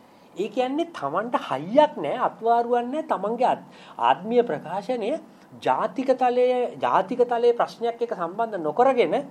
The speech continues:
ස්වාධීන ඉදිරිපත් කරා. තමන් ආකෘතියක් හැටියට. හැම වෙලාවෙම මේක සම්බන්ධ කරනවා අසූ නවයේ කලබල වලට. එහෙම නැත්නම් දෙදහස් නවයේ,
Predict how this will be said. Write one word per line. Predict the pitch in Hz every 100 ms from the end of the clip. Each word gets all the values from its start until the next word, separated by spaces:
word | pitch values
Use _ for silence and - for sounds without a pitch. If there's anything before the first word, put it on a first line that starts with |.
| - - -
ස්වාධීන | - 160 220 247 294 311
ඉදිරිපත් | 170 165 165 -
කරා. | - - - - - - - -
තමන් | 113 135
ආකෘතියක් | 156 156 208 190 139
හැටියට. | - - - - - - - - - -
හැම | 151 214
වෙලාවෙම | 269 254 254 262 294
මේක | 294 262 277
සම්බන්ධ | 262 185 190 233 240
කරනවා | 247 247 294 339 - - - -
අසූ | 160 190 185
නවයේ | 165 160
කලබල | 147 120 127 110
වලට. | 92 92 - - - _ - - - - -
එහෙම | 151 185
නැත්නම් | 185 190
දෙදහස් | 180 131 160 156
නවයේ, | 160 170